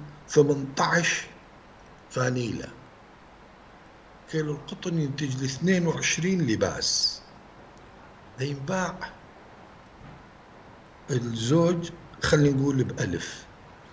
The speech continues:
فتصور إذا يجيك اثنين وثلاثين ألف. استيراد المادة الأولية ثم تشغيل الزراعة مالتنا لغرض التصنيع.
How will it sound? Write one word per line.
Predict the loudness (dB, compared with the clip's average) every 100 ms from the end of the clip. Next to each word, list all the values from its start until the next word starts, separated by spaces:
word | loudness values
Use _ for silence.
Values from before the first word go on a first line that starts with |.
| -20 -20 -14
فتصور | -10 -4 0 4 4 4 0
إذا | -4 -4 -2
يجيك | -2 -2 -4
اثنين | -6 -4 0 2 2
وثلاثين | 0 2 2 2 4 2 4
ألف. | 2 0 -2 -10 -16 -20 -18 -14 -8
استيراد | 4 8 10 10
المادة | 10 10 8 8
الأولية | 6 6 0 0 0
ثم | -4 -4 -4 -4
تشغيل | -4 -2 0 4 6
الزراعة | 6 6 6 6 2 2
مالتنا | 4 6 4 4 0 0 -2 -8 -16 -20 -10
لغرض | -2 6 10 12 10
التصنيع. | 6 2 2 0 -2 -2